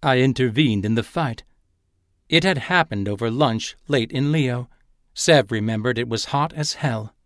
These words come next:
Marsh Braun stormed into the cafeteria with a fire extinguisher. Other people in the room looked,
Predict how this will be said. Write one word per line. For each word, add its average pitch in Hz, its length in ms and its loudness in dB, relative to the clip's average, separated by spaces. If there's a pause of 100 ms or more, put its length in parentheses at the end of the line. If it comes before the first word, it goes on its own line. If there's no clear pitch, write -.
(720)
Marsh 143 480 2
Braun 139 420 2 (160)
stormed 196 480 2
into 175 160 -4
the 147 100 0
cafeteria 127 800 0
with 113 160 -4
a 135 80 -2
fire 143 400 -2
extinguisher. 127 640 -4 (920)
Other 143 240 4
people 123 340 -2
in 123 80 0
the 123 100 0
room 131 300 2
looked, 156 300 -4